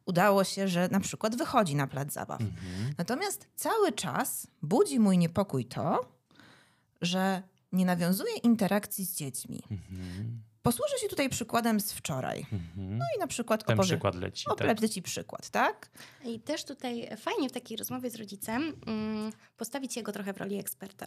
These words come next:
Speaker 3: Czy
Speaker 1: Mhm.
Speaker 3: on obserwuje takie zachowania na przykład na placu zabaw, czy na spotkaniach z
Speaker 2: Mhm.
Speaker 3: rodziną, żeby ten rodzic też poczuł się ważny, mm, i żeby poczuł, że też
Speaker 2: Tak,
Speaker 3: bierze
Speaker 2: to jest
Speaker 3: udział w tej
Speaker 2: istotne.
Speaker 3: dyskusji
Speaker 1: Tak.
Speaker 3: o, o jego
Speaker 1: Mhm.
Speaker 3: dziecku. Więc, e, nie krępujmy się pytać rodziców, jak to wygląda w domu,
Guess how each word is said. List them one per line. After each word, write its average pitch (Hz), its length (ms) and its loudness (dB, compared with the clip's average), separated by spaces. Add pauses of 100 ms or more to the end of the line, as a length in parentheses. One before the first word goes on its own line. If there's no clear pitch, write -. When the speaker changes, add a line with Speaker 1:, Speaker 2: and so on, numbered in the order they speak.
Speaker 3:
Czy 202 120 -2
Speaker 1:
Mhm. 220 240 2
Speaker 3:
on - 80 -8
obserwuje 214 400 -8
takie - 200 -10
zachowania 202 340 -4
na 202 80 -2
przykład 202 220 -10
na 202 80 -6
placu 220 260 -10
zabaw, 208 380 -6
czy 190 100 -8
na 190 100 -4
spotkaniach 202 540 -6
z 208 40 -6
Speaker 2:
Mhm. 240 160 -6
Speaker 3:
rodziną, 226 400 0 (320)
żeby 220 160 -4
ten 240 140 -2
rodzic 240 300 -4
też - 160 -8
poczuł - 300 -6
się 214 180 -6
ważny, 208 640 0 (320)
mm, 226 280 -2 (100)
i 233 60 -6
żeby 233 180 -6
poczuł, 262 340 -4
że 247 380 -2
też 285 100 -2
Speaker 2:
Tak, - 80 -2
Speaker 3:
bierze 254 140 -2
Speaker 2:
to - 60 2
jest 202 100 2
Speaker 3:
udział 220 100 2
w - 60 -4
tej 214 100 0
Speaker 2:
istotne. 196 140 2
Speaker 3:
dyskusji 208 480 -6
Speaker 1:
Tak. 208 240 2
Speaker 3:
o, - 20 0
o 214 40 0
jego 214 220 -2
Speaker 1:
Mhm. 202 40 0 (140)
Speaker 3:
dziecku. 95 300 -8 (680)
Więc, 240 300 -2
e, 226 260 -4
nie 247 140 0
krępujmy 247 440 -2
się 240 120 -6
pytać - 340 -6
rodziców, 202 340 -8
jak 220 120 -12
to 220 100 -6
wygląda 247 340 -2
w 233 80 -12
domu, 208 500 0